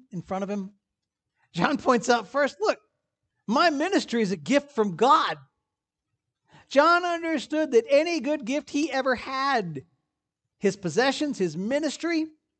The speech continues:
everything John has is actually owned by God. If John were to look at the success of Jesus and be upset,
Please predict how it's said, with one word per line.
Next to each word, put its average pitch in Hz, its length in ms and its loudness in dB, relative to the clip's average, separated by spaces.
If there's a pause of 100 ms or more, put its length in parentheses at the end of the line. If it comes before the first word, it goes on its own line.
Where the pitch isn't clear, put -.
(520)
everything 339 680 4
John 269 280 0
has 240 340 0
is 185 200 -2
actually 233 540 -10
owned 175 680 -2 (800)
by 156 240 0
God. 151 480 -6 (3000)
If 240 180 2
John 339 400 0
were 302 120 2
to 226 60 6
look 220 240 0
at 226 120 -6
the 196 100 -4
success - 720 -4
of 165 160 -8
Jesus 180 600 -4
and 180 140 -4
be 214 140 0
upset, - 960 -4